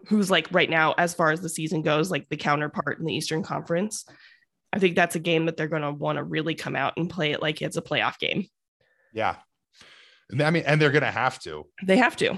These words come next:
Speaker 1: Yeah.
Speaker 2: Yeah. And, like, one thing that I'm so impressed, I know I'm just gushing about this Miami team, but I really like them.
Speaker 1: <laughs>
Speaker 2: They do not let you get into the paint.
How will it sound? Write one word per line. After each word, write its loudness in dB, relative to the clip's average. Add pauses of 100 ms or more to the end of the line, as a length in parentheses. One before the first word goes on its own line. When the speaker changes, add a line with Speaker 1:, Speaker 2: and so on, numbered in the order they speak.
(120)
Speaker 1:
Yeah. 0 (120)
Speaker 2:
Yeah. 0 (220)
And, 0
like, 4
one 4
thing 0
that 6
I'm 0
so 0
impressed, -2
I 0
know -4
I'm -2
just -6
gushing -2
about -4
this -12
Miami -8
team, -16
but -4
I -2
really -6
like -12
them. -2
Speaker 1:
<laughs> -20 (420)
Speaker 2:
They 0
do 2
not 4
let -2
you -4
get 0
into -4
the -6
paint. -12